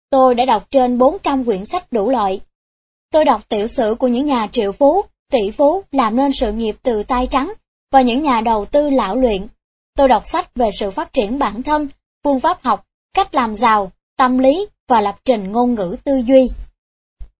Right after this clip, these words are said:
Và dĩ nhiên, không chỉ học lý thuyết suông, tôi chuyển những gì đã học được thành hành động. Tôi bắt tay vào kinh doanh từ lúc mười lăm tuổi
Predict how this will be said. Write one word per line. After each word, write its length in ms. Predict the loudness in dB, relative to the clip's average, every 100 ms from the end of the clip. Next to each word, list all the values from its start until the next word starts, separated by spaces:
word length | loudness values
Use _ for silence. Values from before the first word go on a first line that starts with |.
| _ _ 0
Và 80 |
dĩ 180 | 2 2
nhiên, 300 | 0 2 0 -2 _ _ 0
không 180 | 0 0
chỉ 80 | -2
học 220 | -2 -2
lý 180 | -2 -2
thuyết 260 | -6 -6
suông, 280 | -2 0 0 -2 _ _ _
tôi 140 | 0
chuyển 320 | 0 0 -2 -2
những 140 | 0
gì 240 | 2 2
đã 120 | 2 -4
học 280 | -6 -6
được 240 | -4 -4 -6
thành 220 | -12 -12
hành 220 | -10 -10 -2
động. 240 | -2 -2 -12 _ _ _ _ _ _ _ 0
Tôi 180 | 2 2
bắt 180 | -2
tay 220 | -2 -2 0
vào 140 | -2
kinh 260 | -2 -2 2
doanh 220 | 0 -2 -10 _
từ 120 | -2
lúc 220 | -2 -2
mười 180 | -2 0
lăm 200 | 0 -2
tuổi 320 | -2 -2 -4